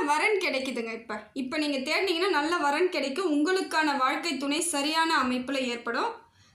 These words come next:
தைரியமா நீங்க எல்லாத்துலயும் இறங்கி துணிஞ்சு செய்யலாம், கவலை கிடையாது. அதே போல குழந்தை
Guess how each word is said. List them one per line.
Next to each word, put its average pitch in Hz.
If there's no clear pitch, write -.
தைரியமா 330
நீங்க 320
எல்லாத்துலயும் 269
இறங்கி 302
துணிஞ்சு 359
செய்யலாம், 240
கவலை 339
கிடையாது. 220
அதே 415
போல 330
குழந்தை 466